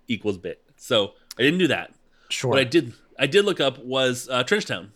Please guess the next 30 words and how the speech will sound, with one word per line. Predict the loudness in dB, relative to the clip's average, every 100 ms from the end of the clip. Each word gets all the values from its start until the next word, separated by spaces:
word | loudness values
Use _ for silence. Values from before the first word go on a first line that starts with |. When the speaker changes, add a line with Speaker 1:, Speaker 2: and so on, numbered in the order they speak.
| _ _ _ _ -2
Speaker 1:
Trenchtown, | 0 0 0 0 0
which, | -2 -2 -4
uh, | -2 2 2
Speaker 2:
Hmm. |
Speaker 1:
is | 2 2
where | 2
this | 2 -2
is | -8 -8
established | -8 -10 -4 -2 -2 -6
by | -6
the | -6
Chiron | -6 -6 -8
takes | -10 -12
place. | -2 0 0 -4 -20 -20 -20 -20 _ _ -4
Um, | 0 0 -2 -8 0
it | 4
is | 6 4 2 -8 -4
a | 2 4 4 2
neighborhood | 4 4 4 2 0 -2
located | -2 2 2
in | 2
the | -2
parish | -2 -2 0
of | -4
Saint | -6 -6
Andrew, | -4 -4 -2 -4 -4 -8 _ _
port | 0 2 2
of | 0
which, | 0 0 -4 -8 _ _
or | -12